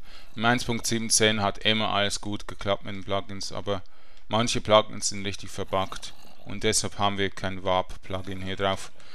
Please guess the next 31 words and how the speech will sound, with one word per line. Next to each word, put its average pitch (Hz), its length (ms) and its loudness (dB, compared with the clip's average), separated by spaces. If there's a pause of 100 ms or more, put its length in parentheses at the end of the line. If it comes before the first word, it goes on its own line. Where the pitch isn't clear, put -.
(300)
Und 113 180 4
auch 110 220 12
damit 107 280 2
die 101 80 -2
Spieler 104 300 4
dann 101 160 0
nicht 101 200 -4
immer 98 180 -2
von 98 400 -4
Kämpfen 101 400 -4
fliehen. 117 420 0 (1300)
Ähm, 98 680 8
aber 104 260 6
wir 110 120 4
benutzen 107 440 0
eigentlich 104 220 2
immer 107 160 0
die 101 120 -6
Por-, - 260 0
also 98 240 -4
wir 101 280 -4
machen 101 260 2
eigentlich 101 220 4
immer 104 200 0
Portale 101 680 6
in 98 100 -4
den 95 180 -6
Hauptplätzen 101 760 2
und 95 180 -6
wichtigen 98 420 -2
Orten, 107 400 0